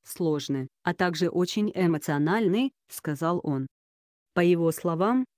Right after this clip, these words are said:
протянутая рука народов С С С Р во имя примирения после кровопролитной Второй мировой войны, начатой Германией, должна влиять на немцев до сих пор. "Это означает и обязательства перед будущим",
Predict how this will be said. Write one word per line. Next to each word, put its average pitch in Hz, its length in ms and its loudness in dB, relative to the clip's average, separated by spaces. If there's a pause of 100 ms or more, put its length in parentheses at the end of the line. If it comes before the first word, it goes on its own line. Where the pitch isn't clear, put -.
протянутая 185 600 2
рука 175 300 0
народов 175 580 0
С - 180 -6
С 175 180 -6
С - 120 -6
Р 175 140 2
во 170 120 0
имя 170 240 2
примирения 196 640 2
после 185 340 0
кровопролитной 190 800 0
Второй 175 420 2
мировой 156 420 2
войны, 175 500 0 (160)
начатой 185 520 -2
Германией, 160 760 0 (180)
должна 208 460 0
влиять 190 460 2
на 170 100 2
немцев 190 460 0
до 165 100 0
сих - 240 -6
пор. 143 380 -6
"Это 196 240 0
означает 180 680 0
и 175 80 0
обязательства 214 800 0
перед 185 240 0
будущим", 156 680 -2